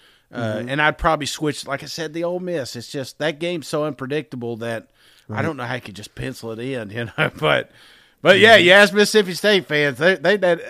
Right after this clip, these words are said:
Speaker 1: had that damn penciled in for the next ten years, you know. <laughs>
Speaker 2: Yeah, and to your point, uh, you just cover your ears real quick, Mississippi State fans, but I believe Lane Kiffin is two and oh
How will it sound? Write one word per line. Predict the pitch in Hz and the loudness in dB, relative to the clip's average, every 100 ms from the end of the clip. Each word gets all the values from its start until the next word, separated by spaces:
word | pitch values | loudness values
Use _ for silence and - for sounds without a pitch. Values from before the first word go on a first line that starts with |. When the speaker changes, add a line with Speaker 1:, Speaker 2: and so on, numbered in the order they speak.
| 180 202 | -4 -2
Speaker 1:
had | 165 | 0
that | 175 170 | 0 -2
damn | 147 | -4
penciled | 127 165 156 147 | -2 -4 -4 -4
in | 156 | -4
for | 139 143 | -4 -6
the | |
next | 147 147 - | -6 -4 -4
ten | 160 143 | -2 -4
years, | 135 143 123 107 117 | -2 -2 -4 -6 -6
you | 120 | -4
know. | 135 143 | -2 -2
<laughs> | 180 180 180 196 190 185 - 190 - 190 - - | -2 -2 0 -2 0 -2 -2 -8 -6 -10 -10 -2
Speaker 2:
Yeah, | 196 196 | 4 4
and | 185 202 - | 2 -2 -2
to | 208 | -2
your | 208 202 | -2 -2
point, | 196 196 196 - | 0 0 -2 -8
uh, | 101 87 143 | -18 -20 -20
you | 156 | -8
just | 165 156 | -6 -6
cover | - 180 156 | -2 -2 0
your | 151 | 0
ears | 156 160 139 | 0 -2 -4
real | 147 | -6
quick, | 135 160 110 | -6 -8 -6
Mississippi | 143 135 143 135 123 | -6 -6 -8 -8 -10
State | - 139 - | -6 -6 -6
fans, | 139 131 123 | -6 -6 -6
but | 123 | -6
I | 131 | -4
believe | 135 160 147 | -2 -2 -4
Lane | 123 143 139 | -4 -4 -6
Kiffin | - 147 - 127 | -6 -8 -6 -4
is | 151 127 | -4 -6
two | - 160 147 | -8 -6 -4
and | 123 | -2
oh | 131 120 104 | -4 -4 -8